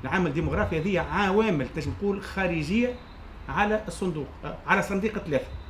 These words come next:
الشريحة متاع ال-، متاع السكان اللي أعمارهم من تسعة وخمسين لفوق اليوم عشرة في المية، ومرشحة في ألفين وعشرين باش تكون تسعتاش في المية. معناها العائدات، العائدات اللي قاعدة تجي،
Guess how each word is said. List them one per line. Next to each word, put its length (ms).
الشريحة 680
متاع 520
ال-، 800
متاع 420
السكان 540
اللي 240
أعمارهم 500
من 140
تسعة 180
وخمسين 480
لفوق 400
اليوم 220
عشرة 200
في 60
المية، 280
ومرشحة 600
في 280
ألفين 300
وعشرين 380
باش 120
تكون 260
تسعتاش 320
في 60
المية. 240
معناها 180
العائدات، 680
العائدات 540
اللي 100
قاعدة 280
تجي، 260